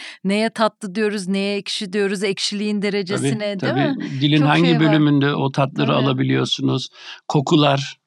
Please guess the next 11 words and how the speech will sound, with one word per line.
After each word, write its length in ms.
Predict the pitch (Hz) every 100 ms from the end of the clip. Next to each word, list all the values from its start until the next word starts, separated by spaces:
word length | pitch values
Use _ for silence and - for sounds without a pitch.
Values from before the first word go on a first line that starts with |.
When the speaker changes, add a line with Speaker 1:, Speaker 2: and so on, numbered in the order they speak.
| _ -
Speaker 1:
Hı 40 |
Speaker 2:
mesela 240 | 208 -
Speaker 1:
hı. 40 | 139
Speaker 2:
size 300 | 143 131 139
neyi 180 | 139 143
hatırlatıyor? 840 | 123 127 131 120 117 - 123 127
Speaker 1:
Hı. 40 | 131 - - - _
Speaker 2:
Karşınızdaki 800 | - 151 147 175 175 165 175 175
insanın 680 | - 165 156 160 165 170 165 -
algısını 720 | 123 131 135 131 147 147 131 -
hesaplamanız 1000 | 131 - 143 131 120 120 139 135 -